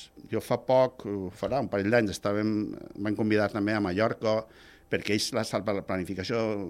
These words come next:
hídrica la fan ells, no com nosaltres que la, la fem a través de la Confederació, se la fan en, a nivell autonòmic, en les illes, i ja es van donar compte d'una cosa que vam anar nosaltres a explicar-los, és a dir,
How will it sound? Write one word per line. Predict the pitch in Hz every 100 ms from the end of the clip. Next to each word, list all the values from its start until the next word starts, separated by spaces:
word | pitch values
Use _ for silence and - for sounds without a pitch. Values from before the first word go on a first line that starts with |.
| 73 50 - -
hídrica | 113 117 113 101
la | 85
fan | 101
ells, | 110 123 95
no | 95 92
com | 95 90
nosaltres | 90 95 90
que | -
la, | 92 92
la | 95 92
fem | 92
a | 92
través | 92 90
de | 95
la | 90
Confederació, | 92 98 92 90 - -
se | -
la | 82
fan | 98 92
en, | 87 87
a | 95
nivell | 92 98 98
autonòmic, | 92 - 95 107 110 127 123 - - _ _ _ _ _ _ -
en | -
les | 101 95
illes, | 123 123 139 - - - -
i | 113
ja |
es | 135
van | 156
donar | 151 143
compte | 143 147
d'una | 143
cosa | 135 139
que | 139 - - - - _ _ 110
vam | 117
anar | 143 117
nosaltres | 101 95
a |
explicar-los, | - 92 156 180 101 87
és |
a |
dir, | 90 87 - -